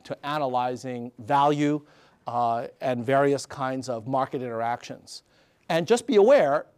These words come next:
that, for the most part, that may work reasonably well, but for extreme circumstances, periods of extreme wealth, as well as periods of extreme market distress,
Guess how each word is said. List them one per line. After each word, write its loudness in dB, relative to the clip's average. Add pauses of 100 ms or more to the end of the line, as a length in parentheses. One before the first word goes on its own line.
(100)
that, 2 (300)
for 2
the 6
most 4
part, 4 (160)
that 2
may 2
work 4
reasonably 0
well, -2 (340)
but -2
for 2
extreme -2
circumstances, -6 (460)
periods 4
of -4
extreme 0
wealth, 2 (440)
as -2
well 4
as -2
periods 2
of -6
extreme -4 (280)
market -2
distress, -8